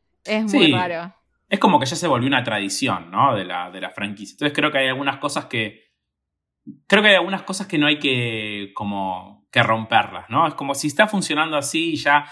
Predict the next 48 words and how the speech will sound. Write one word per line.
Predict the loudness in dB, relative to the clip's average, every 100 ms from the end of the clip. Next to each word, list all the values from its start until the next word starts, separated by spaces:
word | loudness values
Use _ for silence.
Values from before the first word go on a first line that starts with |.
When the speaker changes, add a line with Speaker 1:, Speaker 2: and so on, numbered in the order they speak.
| -18 -2
Speaker 2:
quedó | 2 4 2
y |
se | 0
volvió, | -4 -2 -2 -4 -6
se | -12 -10
generó | -8 -2 -2
como | -2
una | -8
especie | -8 -4 -2
de |
misticismo | -2 -8 -8 -6 -2 -2 0 0
detrás | 0 -2 -2
de |
ese, | -6 -6
de | -8 -10 -18 _
ese | -4 -4
concepto, | -4 -4 -2 -2 0
de | -2
esa | -4 -6
idea. | 0 4 6 4 -6 -14 -14 _ _ -12 -12 -10
Está | -4 4
bien, | 4 4
es | 0
como | -4
una | -2
manera | 0 0 -2
también | -4 -6
de | -6
honrar | -6 -2 0
al | 0
personaje. | -6 -10 -10 -12 -12 -10 -10
Sería | -4 2 4 4
raro, | 4 0
y | -2
como | -6
dicen | -6 -6
ustedes, | -10 -8 -8
sería | -2 0
raro | 0 -2
escuchar | -6 -12 -10 -12 -14 -20 -12
de |
repente | -10 -10 -6 -6
a |
Link | -6 -8 -10 -10
hablar | -6 -6 -6 -8
en | -12
algún | -16 -18
juego. | _ -20 -20